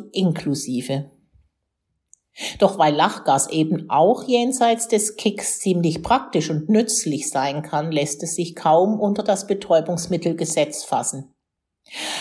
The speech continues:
Eine Reglementierung ist schwierig, sagt Tanja Bronnert. Man könnte dafür sensibilisieren und hoffen, dass die Abgabe nur in haushaltsüblichen Mengen erfolgt.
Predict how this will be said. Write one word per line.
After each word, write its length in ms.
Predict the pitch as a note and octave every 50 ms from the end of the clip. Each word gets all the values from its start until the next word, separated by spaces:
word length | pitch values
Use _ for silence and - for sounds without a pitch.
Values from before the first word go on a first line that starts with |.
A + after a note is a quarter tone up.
| - -
Eine 260 | - A#3 A3 A3 A#3 A3+
Reglementierung 840 | A3 A3 A3+ A3+ G3+ G3+ F#3+ F3+ F3+ - - C4 D4+ D4+ D#4 C#4
ist 260 | B3 A#3+ A#3+ - - -
schwierig, 680 | - - C4+ D#4 D#4+ - E3 D#3+ D#3 - - - - -
sagt 480 | - - - D3+ D3 D3+ - - - -
Tanja 340 | - D3+ C#3+ C#3+ C#3+ C#3
Bronnert. 640 | - - - - D3+ D3 D3+ C#3+ C#3 - - - - - - - _ _ _ _ _ _ _ -
Man 180 | A#3+ A#3+ B3
könnte 320 | - - A#3+ B3+ C#4 B3 A3
dafür 320 | F3+ E3 E3 - G3 F#3
sensibilisieren 1000 | F#3+ - F#3+ F#3 F#3 - F#3+ F3 F3+ E3 E3+ F3 E3+ - - G3 G3+ G#3 G#3 G3+
und 220 | F#3+ F#3 - -
hoffen, 400 | - F3+ E3+ E3 - - A#3+ A#3 - - - - - - - _ _ -
dass 320 | G#3 G3+ G3+ - - -
die 240 | - A3 G#3+ G#3+ -
Abgabe 640 | F3+ E3+ F3 - - - G3 F#3 F#3+ F#3 F#3+ G3+ F#3+
nur 480 | G3 G3 G3+ G#3+ B3 C4 C4+ C4 C4 -
in 300 | G#3+ A3 A#3 G#3+ - -
haushaltsüblichen 1200 | F#3 F#3 F#3+ F#3+ - - G3+ G3+ G3+ G3+ - - - - F3+ E3+ E3+ - F3+ E3+ E3+ F#3 F#3 F#3
Mengen 320 | F#3+ F#3+ F#3 F3+ E3+ D3
erfolgt. 880 | - - C#3 C#3 - - D#3+ D3 D3 D3 D3+ D3+ - - - - -